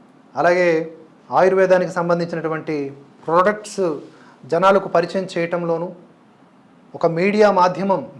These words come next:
భారత్ టుడే అలాంటి ఒక మీడియాని స్థాపించి తెలుగునాట జాతీయవాదాన్ని మొట్టమొదటిసారిగా గళమెత్తి వినిపించినటువంటి స్వామీజీ ఆయన. ఇలా చెప్పుకుంటూ పోతే చాలా కార్యక్రమాలు చేశారు. శివగంగ అనే ప్రాజెక్టుతో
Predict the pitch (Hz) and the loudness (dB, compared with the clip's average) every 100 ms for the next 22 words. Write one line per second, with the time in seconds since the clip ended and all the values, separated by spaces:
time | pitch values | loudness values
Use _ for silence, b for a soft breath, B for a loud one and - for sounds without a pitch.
0 | - 160 180 - - 180 160 - - - | 0 2 2 -2 -4 0 0 -4 -16 -20
1 | _ - 156 160 151 143 170 185 180 165 | _ -4 -2 -2 -4 -6 -2 0 -2 -4
2 | - 160 185 180 - 196 b b b _ | -4 -4 -2 -8 -10 -16 b b b _
3 | - 185 208 190 165 - - - _ 143 | 0 2 4 2 0 -2 -12 -18 _ -2
4 | 165 190 202 190 175 165 165 131 - - | 2 4 4 4 4 0 -2 -10 -16 -8
5 | 151 - 214 208 190 170 180 175 170 160 | -8 -2 2 2 0 -2 2 2 4 2
6 | 135 135 - _ _ - 131 170 196 208 | 2 -4 -16 _ _ -8 0 2 2 0
7 | 220 190 180 175 170 165 156 151 143 135 | -2 -2 -2 -4 -6 -8 -8 -10 -10 -12
8 | 120 - - 131 147 131 120 110 107 - | -12 -16 -12 -10 -10 -12 -12 -14 -20 -20
9 | _ _ _ _ _ _ _ 135 165 151 | _ _ _ _ _ _ _ 0 2 2
10 | 151 151 165 175 165 165 165 - 135 165 | 0 -4 -2 -2 0 -2 -2 -6 -2 0
11 | 170 156 156 156 156 139 131 - 120 110 | 0 0 -2 -2 -4 -6 -8 -10 -14 -16
12 | - _ b b - - 185 196 190 190 | -20 _ b b -6 0 2 4 4 4
13 | 180 170 160 - 175 - 160 180 220 | 2 2 -2 -2 -4 -10 -6 -4 -4